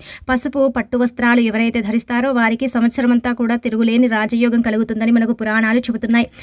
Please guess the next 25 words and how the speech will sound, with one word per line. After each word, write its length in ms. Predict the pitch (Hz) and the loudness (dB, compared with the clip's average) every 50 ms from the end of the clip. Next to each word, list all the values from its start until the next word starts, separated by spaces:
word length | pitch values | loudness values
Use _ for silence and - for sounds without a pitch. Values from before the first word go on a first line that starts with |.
| - - - - | -18 -14 -2 2
అలానే 340 | 247 254 277 294 311 320 | 4 4 4 4 4 2
కాకుండా 360 | 302 302 269 254 262 254 269 277 | 0 -2 -4 -4 -2 -2 -2 0
ఈ 120 | 269 254 | 0 0
రోజు 260 | 247 240 240 240 262 | 0 0 -2 -2 -2
ఏంటంటే 380 | 254 247 220 - 233 220 254 254 | -2 -2 -2 -2 -4 -4 -4 -2
గణపతిని 540 | 214 226 233 233 247 240 240 226 233 240 - | 0 0 0 0 -2 -2 0 2 2 2 2
ఇరవై 260 | - 240 220 233 240 247 | 0 -2 0 2 0 0
ఒక్క 120 | 240 240 | 0 -2
పత్రాలతో 640 | 233 - 214 208 - - 240 247 247 247 240 247 214 | -6 -6 -8 -10 -6 -2 0 0 2 0 0 0 0
మనం 160 | 226 226 240 | 0 2 2
పూజిస్తూ 440 | 233 233 220 214 220 226 - - 240 | 0 0 -2 0 0 -2 -2 0 -2
ఉంటాము. 400 | 226 214 214 214 214 220 226 226 - | -2 0 -2 -2 0 0 0 0 -2
అదే 160 | 226 220 226 233 | -4 -4 -4 -4
పత్రి 380 | - 220 214 - 240 247 240 | -4 -6 -6 -4 -2 0 0
అంటూ 220 | 226 220 - 240 220 | 0 0 0 -2 -2
ఉంటాము. 400 | 214 214 - 214 214 233 233 233 - - - - - - | -2 -2 -2 -2 0 0 -2 -4 -6 -14 -20 -20 -8 -2
ఈ 120 | 262 269 | 0 2
ఇరవై 180 | 269 262 277 294 | 2 4 4 2
ఒక్క 140 | 302 - 294 | 2 0 -2
పత్రాలు 460 | 247 - 240 - - 269 269 277 277 | -4 -6 -8 -6 -4 -4 -2 -2 -2
కూడా 160 | 247 262 254 247 | 0 0 0 2
ఏంటంటే 440 | 240 240 233 226 247 233 226 233 | 2 2 2 2 0 0 0 0
గణపతికి 460 | 233 233 226 226 233 226 - 226 233 233 - 226 | 0 0 -2 -2 -2 -4 -2 -2 -2 -2 -2 -4
అత్యంత 340 | 233 - - 233 233 - | -8 -6 -2 -2 0 0
ఇష్టకరమైనవి. 720 | 254 247 233 - - 240 - 240 233 233 233 226 233 247 | 0 -2 -2 -2 -4 -2 0 2 2 4 4 4 2 0